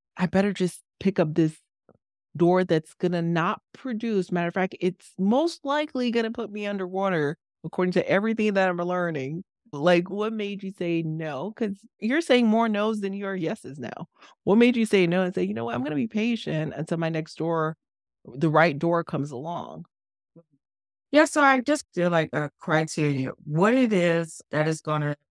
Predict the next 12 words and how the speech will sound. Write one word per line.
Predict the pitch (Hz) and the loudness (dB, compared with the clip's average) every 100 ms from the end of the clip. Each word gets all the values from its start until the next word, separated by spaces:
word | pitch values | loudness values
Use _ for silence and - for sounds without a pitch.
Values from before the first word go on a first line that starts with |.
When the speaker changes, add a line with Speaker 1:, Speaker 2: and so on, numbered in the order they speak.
| _ | _
Speaker 2:
feed | 185 185 170 | -4 -2 -2
me | 165 160 160 | 0 2 0
to | - 147 127 - | -4 -6 -6 -6
put | 160 - _ _ _ 151 | -6 -6 _ _ _ 4
all | 156 | 6
of | 156 | 6
my | 151 143 | 2 -2
passion, | 147 170 160 151 160 156 | -4 -2 0 -2 -4 -4
my | 139 139 | -4 -6
time, | - 160 156 151 151 | -8 -4 -2 0 -2
my | 135 123 | -4 -4
energy. | 156 160 160 151 156 | -4 -2 -4 -4 -6